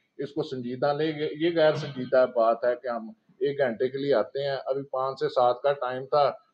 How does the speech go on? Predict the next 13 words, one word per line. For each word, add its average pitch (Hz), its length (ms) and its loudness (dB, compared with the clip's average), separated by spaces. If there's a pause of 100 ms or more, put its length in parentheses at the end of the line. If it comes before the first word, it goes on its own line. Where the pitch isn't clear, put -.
(160)
साढ़े 170 320 4
छः 151 240 0
बजे 139 200 0
हमारे 120 300 0
मोअज़्ज़िज़ीन 117 540 -2
दोस्त 107 360 -8
आए 98 180 -6
हैं 110 80 -6
इधर, 110 180 -6 (640)
ठीक 107 140 -20
है 131 80 -10
ना। 127 80 -8
इसमें 143 380 -8